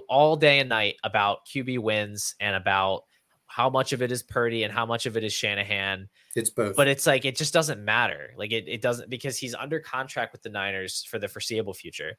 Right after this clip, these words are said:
Speaker 1: If he does keep playing like this, he's going to get a huge contract, like you said. Kyle Shanahan's not going anywhere. It's just, it's just pointless to try to, to try to separate the two. Like, Brock Purdy is a Shanahan quarterback,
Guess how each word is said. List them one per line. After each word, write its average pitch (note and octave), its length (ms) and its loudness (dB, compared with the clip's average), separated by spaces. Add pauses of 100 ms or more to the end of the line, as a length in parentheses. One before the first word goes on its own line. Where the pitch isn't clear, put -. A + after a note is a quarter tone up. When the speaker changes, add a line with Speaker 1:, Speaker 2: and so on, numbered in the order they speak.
(180)
Speaker 1:
If A#2 140 -6
he B2+ 100 2
does B2+ 300 4
keep C#3+ 200 -4
playing A#2 220 0
like C3 180 -4
this, C#3 220 0
he's G#2 240 -6
going G#2 300 -4
to G#2 80 -6
get G#2 160 2
a - 20 0
huge G2 240 -8
contract, F2+ 400 -6
like F#2+ 160 -10
you F#2+ 60 -10
said. D#2+ 320 -4 (240)
Kyle A2+ 200 4
Shanahan's C3 480 2
not A#2+ 160 0
going A2 260 0
anywhere. G2 460 0 (1120)
It's A2+ 180 -2
just, - 360 -2 (680)
it's B2+ 160 2
just D#3 240 2
pointless B2+ 520 -2
to A#2+ 60 -6
try A#2+ 220 4
to, G#2+ 140 2 (180)
to - 120 -6
try A2 220 2
to G#2 80 2
separate F2+ 460 -4
the F#2 60 -14
two. C#2+ 340 -8
Like, F#2 300 -6 (380)
Brock A2+ 260 4
Purdy A#2 500 0 (140)
is B2+ 300 2
a A#2+ 100 0
Shanahan A#2 480 0
quarterback, G2 680 -2